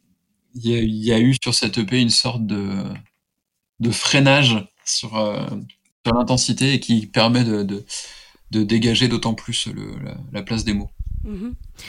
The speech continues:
Speaker 2: Bah, c'était, euh, justement ma, ma prochaine, euh, remarque, parce que je trouve que cette, l'ambiance de l'E P, elle est, euh, ça donne un,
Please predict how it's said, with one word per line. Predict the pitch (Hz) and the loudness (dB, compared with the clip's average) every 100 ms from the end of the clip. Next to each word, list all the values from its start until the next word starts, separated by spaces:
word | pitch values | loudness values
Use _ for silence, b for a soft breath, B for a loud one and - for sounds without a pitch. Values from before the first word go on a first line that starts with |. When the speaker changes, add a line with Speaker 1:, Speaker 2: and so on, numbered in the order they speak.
| B - | B -6
Speaker 2:
Bah, | - | -6
c'était, | - 233 240 233 | -6 -4 0 2
euh, | 214 | 4
justement | 208 - 233 262 | 2 0 0 2
ma, | 240 180 170 165 160 156 160 | 4 4 2 0 -2 -4 -4
ma | 165 151 151 147 151 - | -4 -4 -4 -6 -6 -6
prochaine, | - 190 - 208 190 | -2 0 0 2 2
euh, | 175 175 | 0 0
remarque, | 175 190 247 - - - b b b b b | 0 0 -2 -6 -16 -20 b b b b b
parce | - - | -16 -8
que | - | -6
je | |
trouve | - 226 | -6 -6
que | 226 | -6
cette, | - 196 190 | -4 -4 -2
l'ambiance | 185 190 202 233 254 | 2 2 4 2 2
de | 208 | 0
l'E | 185 180 | 0 0
P, | - 240 | 2 2
elle | 190 165 | 2 0
est, | 170 160 | 0 0
euh, | 156 156 160 - b b b b b b | 0 0 -2 -10 b b b b b b
ça | - 233 | 0 4
donne | 254 247 | 6 6
un, | 226 | 4